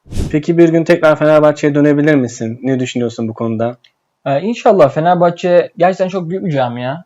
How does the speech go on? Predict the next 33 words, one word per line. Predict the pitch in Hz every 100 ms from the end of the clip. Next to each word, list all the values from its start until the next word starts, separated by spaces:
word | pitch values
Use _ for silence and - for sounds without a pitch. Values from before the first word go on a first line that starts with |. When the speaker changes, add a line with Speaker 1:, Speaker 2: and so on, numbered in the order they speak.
| - 123
Speaker 2:
Ee, | 127 127 127
çok | 127 156 151
büyük | 160
bir | 160
spor | - 156 151
kulübü. | 139 123 127 160 _
Ee, | 120 131 123 120 123
her | 131
zaman | 131 131 127
çok | 156 143
büyük | 160
bir | 160
kitlesi | - 147 156
var. | 143 120 - _ _ _ _ _ -
Ee, | 120 120 117 117 117
çok | - 147 147 - -
uzun | 151 165
süre | 165 175
orada | 160 156
hizmet | 147 147 170 170 - _ -
verdim. | 135 127 127 143 156 _ _ _ _ _ _ _
Ee, | 120 120 117 117 -
inşallah | 160 156 175 156 196 190
dönerim. | 196 233 180 135
Yani | 135 139 139
çok | 175 147
değerli | 156 160 190
kulüpler. | 175 143 131
Yani | 131 135
ben | 151 160
hani | 165 175
dediğim | 165 175 185
gibi | 156 151